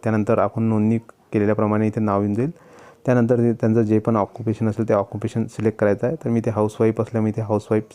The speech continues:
सिलेक्ट करणार आहे. तर इथे तुम्हाला जे पण असेल ते, तुम्हाला इथे हाऊसवाईफ असेल तर हाऊसवाईफ, तुमचं जे पण ऑक्युपेशन असेल ते ऑक्युपेशन सिलेक्ट करायचं. तर मी इथे हाऊसवाईफ असल्यामुळे हाऊसवाईफ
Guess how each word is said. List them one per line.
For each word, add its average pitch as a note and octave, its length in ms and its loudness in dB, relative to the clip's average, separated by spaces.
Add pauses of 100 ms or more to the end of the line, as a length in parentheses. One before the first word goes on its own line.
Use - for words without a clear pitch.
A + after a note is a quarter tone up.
सिलेक्ट A2 240 -2
करणार G#2 220 0
आहे. D#3 120 -4 (680)
तर B2 40 -2
इथे A#2 140 -2
तुम्हाला A#2 300 2
जे A2 200 0
पण A2+ 140 0
असेल A2 280 -2
ते, A#2 100 2
तुम्हाला A2 360 -2
इथे A2 140 -4
हाऊसवाईफ G#2+ 520 -2
असेल G#2+ 240 -4
तर A#2+ 60 -4
हाऊसवाईफ, A2+ 480 -2 (240)
तुमचं A2+ 200 2
जे G#2+ 160 2
पण A#2 160 0
ऑक्युपेशन A2+ 500 -2
असेल C#3+ 360 -8
ते C3 60 2
ऑक्युपेशन A2+ 460 -2
सिलेक्ट A2+ 280 -4
करायचं. G2+ 220 0
तर G2+ 40 0
मी G2+ 80 -2
इथे G#2 120 -6
हाऊसवाईफ G#2+ 460 -2
असल्यामुळे A2 380 -2
हाऊसवाईफ A2 520 -4